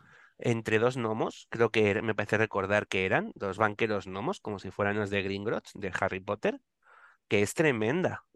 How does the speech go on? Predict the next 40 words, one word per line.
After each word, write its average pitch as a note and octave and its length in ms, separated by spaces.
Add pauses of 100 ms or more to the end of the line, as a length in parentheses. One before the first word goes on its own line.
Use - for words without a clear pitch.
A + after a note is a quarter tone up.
O A2 140
sea, A2 320
y, G#2+ 240
y, A#2 140 (100)
eh, A#2 140 (600)
y F#2+ 180
cosas F#3 400
que C#3 160
hablan, B2+ 300
cosas C#3+ 280
que D#3 120
te - 80
encuentran C3 360
en C#3 40
los C#3 120
personajes, A2 600 (340)
hasta C3+ 340
del A2+ 180
uso F#3 220
de F3+ 120
las G#2 200
drogas. A#2+ 520 (160)
O G2+ 100
sea, - 160
hay A#2+ 100
un D#3+ 80
momento E3+ 600 (440)
en A2+ 180
el A2 160
que A2+ 100
uno B2 120
de C#3+ 80
los D3+ 100
personajes C#3+ 440
protagonistas, C3+ 760
no A2 80
voy B2 120
a - 60
decir C3 300
cuál, E3+ 320